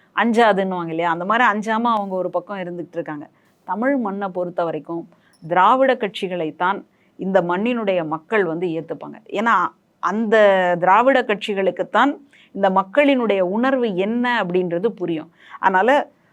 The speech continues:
அஹ், திராவிடம், அதிமுகல கூட திராவிட சித்தாந்தம் கொஞ்சம் இருக்கு. முழு அளவுக்கு இல்லாட்டியும் கூட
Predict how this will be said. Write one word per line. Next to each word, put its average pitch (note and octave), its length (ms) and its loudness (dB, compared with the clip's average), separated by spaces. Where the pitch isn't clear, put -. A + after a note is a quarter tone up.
அஹ், D3 160 -4
திராவிடம், A#3+ 680 2
அதிமுகல A#3 800 2
கூட B3 280 0
திராவிட A3 380 6
சித்தாந்தம் G#3+ 560 0
கொஞ்சம் F3+ 240 -4
இருக்கு. E3+ 380 -4
முழு A3+ 460 2
அளவுக்கு B3 540 2
இல்லாட்டியும் G3 540 0
கூட E3 420 -2